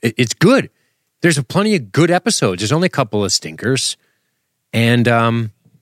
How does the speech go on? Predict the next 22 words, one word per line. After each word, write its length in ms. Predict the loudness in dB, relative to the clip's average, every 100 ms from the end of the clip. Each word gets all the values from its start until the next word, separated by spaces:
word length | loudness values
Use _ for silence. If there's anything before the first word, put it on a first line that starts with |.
| _ _
I'm 160 | -2 -2
glad 320 | 0 0 0
we 140 | 0 0
got 160 | 0
more 180 | 0 0
episodes 720 | -2 -4 -6 -6 -8 -6 -4 -4
than 440 | -2 -2 -2 -4
less 240 | -4 -2
episodes. 720 | -6 -6 -8 -10 -12 -10 -10 -10 _ _ _ _
And 440 | -2 0 0 -2 -6 _ _ _ _ -6
I 120 | -2
will 120 | 0
continue 440 | 0 -2 0 2 2
to 120 | 2
watch 260 | 0 0 -2
X-Files. 500 | -4 -4 -2 -2 -2
It 40 |
will 160 | -4 -4
continue 420 | -6 -4 -2 -2
to 120 | -2
be 160 | -6 -6
great. 680 | -12 -16 -10 -8 -8 -10